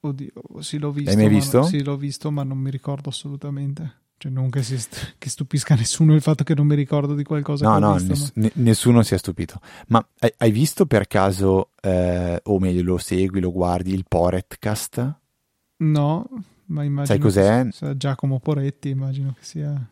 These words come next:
Speaker 2: È il podcast ufficiale di Giacomo Poretti, in cui intervista personaggi dello spettacolo, giornalisti famosi. Tipo l'ultima puntata ha intervistato, ha fatto con Rose Villain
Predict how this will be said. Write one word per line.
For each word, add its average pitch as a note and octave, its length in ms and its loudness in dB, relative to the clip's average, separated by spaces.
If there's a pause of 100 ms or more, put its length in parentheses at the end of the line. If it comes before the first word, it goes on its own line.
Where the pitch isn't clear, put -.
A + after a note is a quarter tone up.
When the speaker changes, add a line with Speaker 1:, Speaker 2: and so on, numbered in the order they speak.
Speaker 2:
È A2+ 80 0
il G2 880 2
podcast F#2+ 460 0
ufficiale F#2 560 0
di F2 340 -2
Giacomo F#2 360 -2
Poretti, F2 560 -2 (320)
in F#2 120 -6
cui G2 240 0 (160)
intervista G2 880 0 (680)
personaggi F#2+ 440 4
dello F2+ 120 4
spettacolo, F#2 920 4
giornalisti F2+ 600 -2
famosi. G2+ 460 2 (460)
Tipo G2 180 -2
l'ultima G#2 320 2
puntata G2 680 2
ha G2 200 0 (120)
intervistato, F2+ 1000 0
ha E2+ 60 -4
fatto E2+ 520 -2
con E2+ 380 -2
Rose F2+ 240 0
Villain F#2 580 0